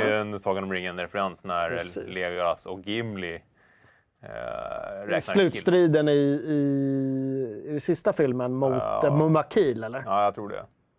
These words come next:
Speaker 1: Ja, men de räknar ju hur många de har dödat.
Speaker 2: Ja, just det. Han åker ju skateboard ner för en snabel där.
Speaker 1: Mm.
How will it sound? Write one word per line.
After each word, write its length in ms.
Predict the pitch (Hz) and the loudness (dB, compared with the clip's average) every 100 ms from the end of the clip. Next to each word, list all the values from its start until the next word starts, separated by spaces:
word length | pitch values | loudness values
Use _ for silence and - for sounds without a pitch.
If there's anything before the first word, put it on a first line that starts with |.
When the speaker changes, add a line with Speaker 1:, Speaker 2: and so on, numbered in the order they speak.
| _ 107 | _ -8
Speaker 1:
Ja, 80 | 104 | -6
men 40 | |
de 300 | 104 107 110 | -6 -6 0
räknar 240 | 110 90 104 | 0 2 -2
ju 40 | |
hur 40 | |
många 140 | 98 95 | -2 -2
de 100 | 90 | -2
har 60 | |
dödat. 340 | 90 90 85 - - | 0 0 0 -8 -6
Speaker 2:
Ja, 60 | |
just 160 | 139 - | -8 -6
det. 60 | 127 | -2
Han 140 | 156 | 2
åker 260 | 160 156 156 | 2 4 4
ju 260 | 156 156 | 6 4
skateboard 540 | 147 - 185 175 - 143 | 2 4 4 4 2 2
ner 100 | 135 | 2
för 100 | 151 | 0
en 80 | 131 | -4
snabel 580 | - 170 165 147 127 | 0 2 2 2 0
där. 160 | 123 156 | 2 0
Speaker 1:
Mm. 200 | 190 | 0